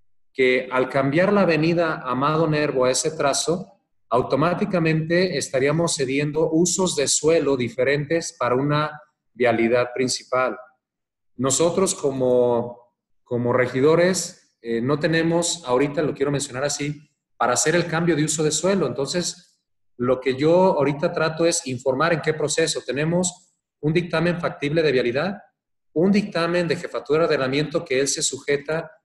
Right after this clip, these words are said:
a que si hay el cambio, pues se hagan los ajustes pertinentes, pero implicaría cambiar nomenclatura de la calle Amado Nervo en el tramo,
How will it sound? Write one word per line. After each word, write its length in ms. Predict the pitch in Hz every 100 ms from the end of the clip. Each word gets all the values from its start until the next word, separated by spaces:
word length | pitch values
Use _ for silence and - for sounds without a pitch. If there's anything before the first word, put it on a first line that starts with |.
| _
a 120 | 101
que 100 | -
si 140 | 143 139
hay 100 | 165
el 120 | 170
cambio, 420 | 160 160 175 180
pues 160 | 120 -
se 80 |
hagan 180 | 131 147
los 140 | 131 120
ajustes 420 | 117 135 - -
pertinentes, 880 | 135 - 127 135 131 170 165 - _ _ _
pero 680 | 175 190 147 143 - - _ _ _ -
implicaría 1040 | 127 123 135 135 135 143 110 - - _
cambiar 380 | - 120 131 160
nomenclatura 720 | 185 180 151 139 135 165 175
de 80 | 143
la 100 | 123
calle 220 | 147 160
Amado 260 | 147 151 151
Nervo 300 | 147 143 143
en 80 |
el 160 | 123 110
tramo, 640 | 143 165 170 190 - _